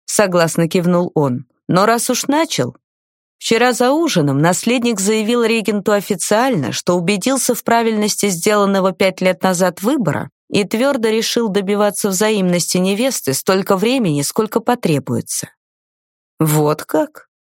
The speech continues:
задумалась Вильдиния. «Ну, это все меняет. Я очень рада за нашего будущего герцога. Лучшего выбора он сделать не мог. Ну и за всех нас». «Подожди, Вилия», — встревожилась Ильда.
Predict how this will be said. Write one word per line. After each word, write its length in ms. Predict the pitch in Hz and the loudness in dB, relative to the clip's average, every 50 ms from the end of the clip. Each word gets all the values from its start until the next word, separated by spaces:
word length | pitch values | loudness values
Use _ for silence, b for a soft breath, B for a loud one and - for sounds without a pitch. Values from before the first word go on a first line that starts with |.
| _ _ | _ _
задумалась 720 | - 165 175 185 170 160 175 165 156 151 151 156 151 - - | -4 0 0 2 2 2 0 0 2 2 2 0 0 0 -2
Вильдиния. 600 | 175 170 165 151 147 147 135 131 131 - - - _ _ _ _ _ _ _ _ _ _ _ - | -2 -2 0 0 0 0 0 0 -2 -4 -6 -8 _ _ _ _ _ _ _ _ _ _ _ -2
«Ну, 180 | - 170 165 151 | 0 0 2 2
это 300 | 143 143 147 - 220 226 | 2 0 0 0 -2 -2
все 300 | 220 - - - 202 180 | -2 -2 -2 0 0 2
меняет. 680 | 175 196 220 240 247 208 165 156 170 - - - _ _ _ _ _ _ _ _ _ | 2 2 0 0 0 0 0 -2 -2 -4 -8 -16 _ _ _ _ _ _ _ _ _
Я 260 | - 170 180 196 202 208 | -2 0 2 2 2 2
очень 300 | 226 226 - - 302 294 | 0 0 -2 -2 0 0
рада 280 | 269 202 170 147 170 | 0 0 0 0 0
за 140 | 175 185 208 | 0 0 0
нашего 400 | 208 208 185 156 - - 180 180 | 0 0 0 -2 -2 0 -2 0
будущего 520 | 165 180 175 160 175 160 - - 196 196 214 | 0 0 -2 -2 -2 -2 -2 -2 -2 -2 -2
герцога. 640 | 185 165 156 135 127 - - 147 127 - 135 135 - _ _ _ - | 0 -2 -2 -2 -2 -4 -4 -4 -2 -2 -4 -4 -6 _ _ _ 0
Лучшего 540 | 208 202 185 180 165 - - 233 220 247 254 | 0 2 2 0 0 0 0 0 0 0 0
выбора 360 | 214 190 175 160 185 185 208 | 0 0 0 0 0 0 0
он 120 | 220 220 | 0 0
сделать 420 | 202 170 160 175 170 170 180 170 - | -2 -2 0 0 0 0 0 -2 -2
не 100 | 214 214 | -2 0
мог. 400 | 220 170 135 127 - - - _ _ _ _ _ _ - | 0 -2 -2 -4 -8 -14 -20 _ _ _ _ _ _ -2
Ну 180 | 196 202 208 | 0 0 2
и 20 | 208 | 2
за 160 | 202 254 269 | 0 0 -2
всех 300 | 262 - - 302 285 - | -2 -2 -2 -2 -2 0
нас». 420 | - 226 175 156 185 - - - - _ _ _ _ _ _ _ _ _ _ _ _ _ _ _ - | 0 0 0 0 0 -2 -6 -14 -18 _ _ _ _ _ _ _ _ _ _ _ _ _ _ _ 0
«Подожди, 480 | 196 202 285 285 269 233 185 - 165 | 2 2 2 2 0 -2 0 0 0
Вилия», — 460 | 151 151 208 220 185 151 147 135 131 - _ _ _ _ _ _ _ - | 0 2 2 2 2 2 0 -2 -2 -6 _ _ _ _ _ _ _ -12
встревожилась 800 | - - - 190 202 180 165 170 165 151 170 175 180 175 - - | -8 -4 -2 -2 0 0 0 0 0 2 0 0 0 0 0 -2
Ильда. 340 | 180 156 147 156 147 143 | 0 0 0 0 -2 -2